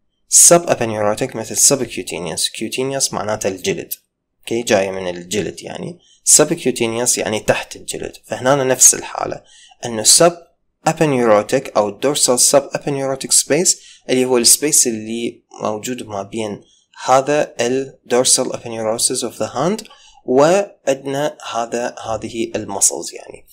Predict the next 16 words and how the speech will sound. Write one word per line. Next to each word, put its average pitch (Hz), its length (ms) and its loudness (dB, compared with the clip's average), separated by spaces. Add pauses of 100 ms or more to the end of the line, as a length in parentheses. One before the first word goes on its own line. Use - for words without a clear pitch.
(560)
آه، 131 480 4
أما 180 280 6
عندي 160 800 -2
ال 117 720 2
dorsal 156 600 4 (280)
subcutaneous 160 1120 0
space، - 600 0 (480)
هذا 113 220 6
cutaneous 123 600 -4
جاي 98 180 0
من 95 180 -6
الجلد 95 440 -4
يعني 90 200 -2
مباشرة 98 500 -2
تحت - 360 -2
الجلد، 95 500 -2